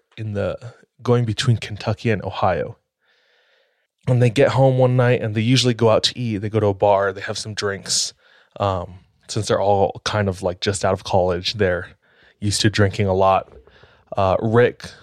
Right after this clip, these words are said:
though, is very conscious about that and decides to only have,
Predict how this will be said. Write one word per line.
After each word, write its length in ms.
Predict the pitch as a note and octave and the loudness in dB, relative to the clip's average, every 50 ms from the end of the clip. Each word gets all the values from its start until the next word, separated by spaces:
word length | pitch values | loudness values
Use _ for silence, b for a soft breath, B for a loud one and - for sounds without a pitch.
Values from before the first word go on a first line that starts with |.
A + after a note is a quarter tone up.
| _ _ | _ _
though, 480 | A#2 G2 G2+ F#2+ F2+ F2+ F#2 G2+ A2 - - _ _ - - | -4 -2 0 2 2 0 0 -2 -6 -10 -14 _ _ -10 -8
is 120 | - G2 F#2+ | -6 -4 -2
very 140 | G2+ F#2+ | -4 -4
conscious 500 | F#2 - - G2+ F#2+ G2 - G#2+ - - | -4 -4 -4 -4 -4 -2 -4 -6 -6 -6
about 340 | A2 G2 G2+ F#2+ F2+ - b b b b b b | -4 -2 -2 -2 -2 -4 b b b b b b
that 340 | G2+ F#2+ G2+ F#2 F2+ F2+ - - - | -2 0 0 0 0 -2 -4 -8 -12
and 340 | - G#2 G2 F#2+ F2+ F#2 G#2+ _ _ _ _ | -12 -10 -10 -10 -12 -14 -18 _ _ _ _
decides 300 | B2 - - B2+ A2+ - | -4 0 0 0 0 0
to 80 | - A#2 | -2 -4
only 180 | G#2+ G#2+ G#2 | -2 -2 -4
have, 400 | F#2 G#2 G#2 G2 G2 F#2 F2+ - | -4 -2 -2 -2 -2 -2 -6 -12